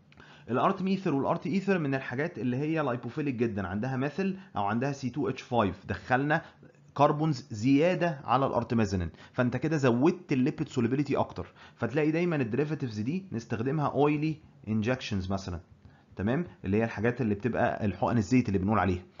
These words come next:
تمام، او نستخدمها سابوزيتوريز. خلاص،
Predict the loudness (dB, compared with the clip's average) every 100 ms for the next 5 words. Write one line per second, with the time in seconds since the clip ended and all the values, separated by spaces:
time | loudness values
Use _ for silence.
0 | -20 -6 2 2 4 2 2 2 -2 0
1 | 0 0 0 -2 -2 0 2 2 0 -4
2 | -6 -18 -20 -20 _ _ -20 _ 0 0
3 | -2